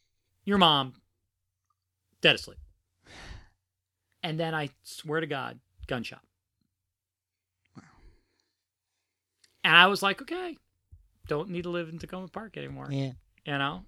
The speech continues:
Speaker 1: And so then we ended up moving to Silver Spring, where we got a house with a few friends of ours.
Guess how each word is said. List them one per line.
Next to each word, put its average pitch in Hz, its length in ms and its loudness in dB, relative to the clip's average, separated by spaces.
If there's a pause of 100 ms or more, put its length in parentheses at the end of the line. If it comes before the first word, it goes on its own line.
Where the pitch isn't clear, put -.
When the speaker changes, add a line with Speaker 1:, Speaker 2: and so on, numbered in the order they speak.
(160)
Speaker 1:
And 160 160 -4
so 190 200 6
then 196 120 6
we 208 120 6
ended 196 160 4
up 202 60 0
moving 185 220 2
to - 20 -2
Silver 165 240 -2
Spring, 180 420 -6
where 175 120 -8
we 156 100 -8
got 160 140 -4
a 160 40 -4
house 147 360 -4
with 143 140 -8 (300)
a - 40 -20
few 151 140 -10
friends 135 280 -6
of 131 80 -10
ours. 131 300 -8